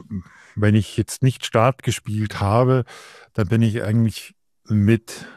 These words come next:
den, mit der Paarung vorher,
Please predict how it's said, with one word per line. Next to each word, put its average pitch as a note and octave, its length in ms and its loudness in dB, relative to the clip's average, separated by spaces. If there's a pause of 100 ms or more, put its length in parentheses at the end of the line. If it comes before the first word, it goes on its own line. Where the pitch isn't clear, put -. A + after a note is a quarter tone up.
(160)
den, G#2 540 0 (1120)
mit A2 140 0
der A#2+ 80 2
Paarung A2+ 360 2
vorher, B2+ 460 2